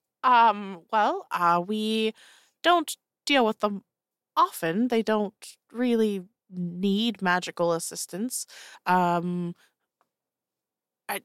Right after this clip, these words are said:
I know that they train fighters there. They're rather powerful. Uh, they select students from all over Vela. Um,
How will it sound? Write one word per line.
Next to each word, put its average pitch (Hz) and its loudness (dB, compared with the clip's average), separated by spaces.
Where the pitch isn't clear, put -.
I 190 -2
know 185 0
that 175 -6
they 170 -6
train 175 0
fighters 165 -10
there. 240 -2
They're 170 -2
rather 180 0
powerful. 247 -2
Uh, 180 0
they 180 0
select 208 4
students 214 -4
from 202 -2
all 190 2
over 180 2
Vela. 196 4
Um, 226 0